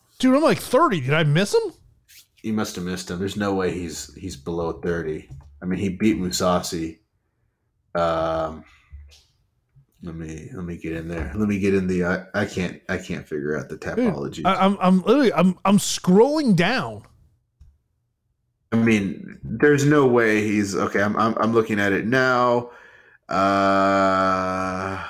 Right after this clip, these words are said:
Speaker 2: I also don't see him, and that's 'cause Gegard is twenty-three. Do they hate Johnny Eblen?
Speaker 1: Dude, I mean, I'm, I'm now
Speaker 2: Uh, why, Bo Nickel is ranked forty-seventh.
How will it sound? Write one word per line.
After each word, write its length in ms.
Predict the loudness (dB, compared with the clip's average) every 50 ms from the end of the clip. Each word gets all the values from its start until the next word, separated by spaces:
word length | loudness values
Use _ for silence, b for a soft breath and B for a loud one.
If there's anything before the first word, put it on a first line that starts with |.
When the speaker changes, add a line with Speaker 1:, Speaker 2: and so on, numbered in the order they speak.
| B B B B B B -4 -2
Speaker 2:
I 140 | 0 0 2
also 380 | 2 2 0 0 0 0 -2
don't 220 | 0 -2 -4 -4 -4
see 180 | -4 -6 -4
him, 180 | -4 -4 -4 -4
and 120 | -2 -2
that's 120 | -2 -2 0
'cause 220 | 0 -2 -2 -2
Gegard 460 | -2 -2 -2 0 0 0 0 0 0
is 140 | -2 -4 -6
twenty-three. 760 | -6 -6 -6 -4 -4 -4 -4 -4 -2 -2 -2 -2 -4 -6 -10 _ _ _ _ _ _ _ _ _ _ _ _ _ _ _ _ _ _ _ _ _ _ _ _ _ _ _ _ _ _ _ _ _ _ _ _ _ _ _ _ _ _ _ _ _ _ _ _ -6 -2
Do 140 | 2 2
they 180 | 4 4 4 4
hate 240 | 4 2 2 2 2
Johnny 300 | 0 0 2 2 2 2
Eblen? 500 | 2 2 2 2 2 2 0 -2 -8 -12 -18 _ _ _ -6
Speaker 1:
Dude, 380 | -4 -4 -2 -2 -4 -4 -6 -8
I 140 | -8 -4
mean, 380 | -2 -2 0 0 -2 -4 -6 -8 -10 -12
I'm, 320 | -14 -10 -8 -6 -6 -6 -4 0
I'm 200 | 2 4 4 4
now 240 | 4 4 4 4
Speaker 2:
Uh, 120 | 2 2 2
why, 500 | 2 4 4 6 6 6 4 4 4 4
Bo 260 | 2 4 4 6 6
Nickel 380 | 6 4 4 4 4 4 6 6
is 280 | 4 4 0 -4 0 2
ranked 200 | 2 2 0 -2
forty-seventh. 880 | 0 2 4 6 6 4 4 2 2 2 2 2 0 -4 -8 -10 -18